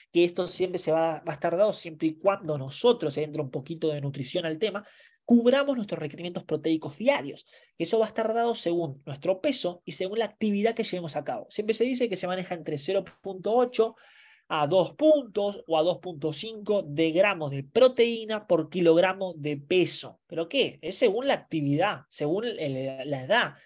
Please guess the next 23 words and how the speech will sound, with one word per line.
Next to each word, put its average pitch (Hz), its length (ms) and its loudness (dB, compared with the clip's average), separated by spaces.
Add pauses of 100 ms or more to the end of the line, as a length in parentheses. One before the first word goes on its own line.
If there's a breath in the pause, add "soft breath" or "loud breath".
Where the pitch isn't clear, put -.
(200 loud breath)
Según, 170 300 -6
no 208 80 -2
es 247 40 -2
lo 247 60 -2
mismo 226 180 -4
una 202 180 -2
persona 185 400 0
que 165 100 -4
está 175 360 -4
amamantando 165 840 -2 (340 soft breath)
a 151 80 2
una 175 160 0
persona 185 500 -2
que 165 100 -8
está 180 420 -2 (240 loud breath)
embarazada, 156 720 -2
a 165 220 -6
una 180 200 -2
persona 180 460 -6
que 180 340 -6
es, 160 380 -6
eh, 151 320 -10
adulto, 156 720 -2